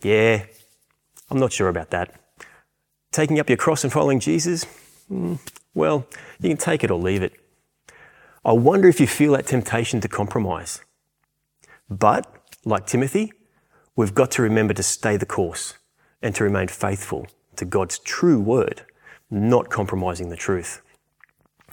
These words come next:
And verse five reminds us that this won't always be easy. Verse five says, "Keep your head in all situations." In other words, be sober, watchful,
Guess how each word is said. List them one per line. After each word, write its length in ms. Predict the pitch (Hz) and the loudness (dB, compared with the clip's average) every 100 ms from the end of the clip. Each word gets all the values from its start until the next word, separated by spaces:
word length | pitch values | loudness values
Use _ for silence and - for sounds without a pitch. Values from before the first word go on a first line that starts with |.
| - | -2
And 160 | 127 110 | 0 6
verse 280 | 208 196 | 6 6
five 280 | - 113 147 | 2 2 2
reminds 440 | 117 113 143 160 - | 2 2 2 0 -2
us 240 | - - - - | -6 -10 -16 -8
that 140 | - 135 | -4 0
this 160 | 131 | 0
won't 400 | 113 107 123 120 - | 0 2 2 0 -2
always 400 | 110 104 98 90 | 0 0 0 -4
be 120 | 90 | -8
easy. 400 | 87 98 98 95 - _ _ _ _ _ _ _ _ _ _ - - - - _ _ _ | -6 -6 -6 -12 -20 _ _ _ _ _ _ _ _ _ _ -20 -20 -20 -20 _ _ _
Verse 260 | - 135 - | 2 2 4
five 220 | 123 120 | 0 0
says, 140 | 110 - | -2 -2
"Keep 260 | - 175 | 0 2
your 140 | 107 - | 0 0
head 220 | 117 98 | -2 -2
in 120 | 98 | -2
all 80 | 113 | -2
situations." 840 | - 101 92 92 127 - - - _ _ _ _ _ - | -4 -8 -6 -8 -8 -12 -14 -20 _ _ _ _ _ -6
In 120 | 110 | -2
other 140 | 196 | 2
words, 240 | 135 101 95 | 2 2 0
be 120 | 120 | -4
sober, 440 | - 190 196 - - - | -4 -4 -2 -4 -8 -14
watchful, 540 | 98 120 196 - - | -6 -6 -6 -8 -10